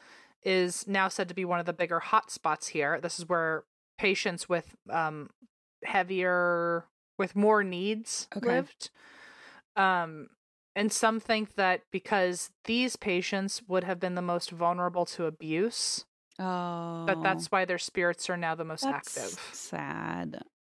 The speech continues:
Speaker 1: One male spirit here, uh, wants people to stay away from his room and will shove people out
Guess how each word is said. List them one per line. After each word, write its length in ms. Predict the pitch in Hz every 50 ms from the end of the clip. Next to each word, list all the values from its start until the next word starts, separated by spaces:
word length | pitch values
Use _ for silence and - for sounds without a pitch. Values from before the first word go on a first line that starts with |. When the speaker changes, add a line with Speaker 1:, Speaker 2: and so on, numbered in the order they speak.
| _ _ _ _ _ _ _ _ _
Speaker 1:
One 460 | - 185 190 214 233 240 240 233 220 202
male 240 | 208 202 202 208
spirit 720 | 202 - - - 202 190 185 185 185 185 180 - - - - -
here, 500 | - - 196 180 180 175 175 175 175 - - 180
uh, 300 | 165 160 156 156 156 151
wants 240 | 175 185 180 185 -
people 280 | - - 202 - 180 -
to 100 | - -
stay 320 | - - - 190 175 175
away 220 | 175 170 170 160 160
from 160 | - 185 175
his 240 | 175 175 170 - 175
room 340 | 170 170 156 156 170 185 202 -
and 180 | 185 185 175
will 80 | 180 175
shove 380 | - - - 175 165 175 175
people 360 | - - 185 175 - 175 170 -
out 300 | 170 160 160 170 - -